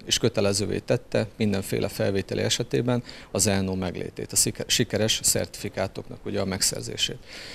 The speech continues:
És ebben az évben úgy sikerült, hogy a főiskola felsőfokú szakképzési intézetében tanuló néhány diákunknak másodszorra sem sikerült leadniuk a független,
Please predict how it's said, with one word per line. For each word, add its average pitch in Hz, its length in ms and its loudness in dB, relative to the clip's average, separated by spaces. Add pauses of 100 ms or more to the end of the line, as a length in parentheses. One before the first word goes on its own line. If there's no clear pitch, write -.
(320)
És 120 360 6 (120)
ebben 139 280 8
az 123 140 8
évben 127 400 6
úgy 151 160 8
sikerült, 117 720 4
hogy 107 580 4 (140)
a 110 360 4 (340)
főiskola 107 720 4 (220)
felsőfokú - 600 2
szakképzési 110 640 2
intézetében 101 840 0 (400)
tanuló 117 380 6
néhány 113 560 6
diákunknak 107 880 2 (500)
másodszorra 120 680 6
sem 104 200 0
sikerült 101 440 -2
leadniuk 95 480 2
a - 60 -6
független, 98 800 -4